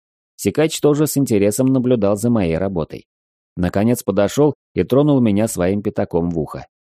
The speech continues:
В его взгляде так и читалось: "Кончай, мол, шуметь,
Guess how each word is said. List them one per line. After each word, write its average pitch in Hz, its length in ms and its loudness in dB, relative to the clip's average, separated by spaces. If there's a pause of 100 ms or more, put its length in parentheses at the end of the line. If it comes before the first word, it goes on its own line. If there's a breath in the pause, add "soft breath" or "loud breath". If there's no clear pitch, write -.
(260)
В 92 40 -4
его 92 240 4
взгляде 98 400 0
так - 240 -2
и 101 40 -2
читалось: 78 500 -4 (420)
"Кончай, 101 380 4
мол, 92 200 2
шуметь, 92 460 -4